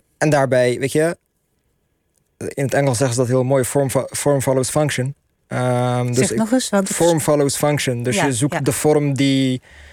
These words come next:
Speaker 2: De
Speaker 1: ja, het meest
Speaker 2: bij het
Speaker 1: praktisch is
Speaker 2: verhaal
Speaker 1: voor dat
Speaker 2: past.
Speaker 1: precies, die
Speaker 2: Ja.
Speaker 1: het meest praktisch is voor datgene wat je, wat je probeert te bereiken. Ehm, dus ja, nee, als, ja, ik weet niet. Ik, ik noem, ik heb mezelf nooit kunstenaar genoemd.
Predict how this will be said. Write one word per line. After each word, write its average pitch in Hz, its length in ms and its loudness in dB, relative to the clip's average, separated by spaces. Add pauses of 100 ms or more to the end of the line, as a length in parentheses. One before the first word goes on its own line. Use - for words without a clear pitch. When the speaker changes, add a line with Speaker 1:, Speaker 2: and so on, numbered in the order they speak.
(120)
Speaker 2:
De 202 220 -4
Speaker 1:
ja, 123 120 0
het 117 100 -2
meest 147 220 2
Speaker 2:
bij - 120 0
het 185 80 2
Speaker 1:
praktisch 180 40 2
is 156 60 -2
Speaker 2:
verhaal 160 240 0
Speaker 1:
voor 151 100 2
dat 143 100 2
Speaker 2:
past. 143 180 -8
Speaker 1:
precies, 165 420 0
die 139 140 -12
Speaker 2:
Ja. 139 60 2
Speaker 1:
het 139 120 0
meest 147 200 0
praktisch 139 300 -2
is 135 120 -2
voor 131 120 0
datgene 135 380 0
wat 127 120 -2
je, 131 100 0
wat 131 120 0
je - 60 -8
probeert 123 260 -2
te 131 60 -2
bereiken. 131 400 -2 (160)
Ehm, 127 880 -2 (1500)
dus 139 140 2
ja, 160 300 2 (120)
nee, 127 260 0
als, - 200 -4
ja, 139 180 2
ik 123 100 -2
weet 147 120 0
niet. 151 140 -2
Ik, - 100 -8
ik 123 200 -8
noem, 135 240 0
ik 135 120 -2
heb 151 80 2
mezelf 156 260 2
nooit 180 180 0
kunstenaar 185 360 -2
genoemd. 185 280 -6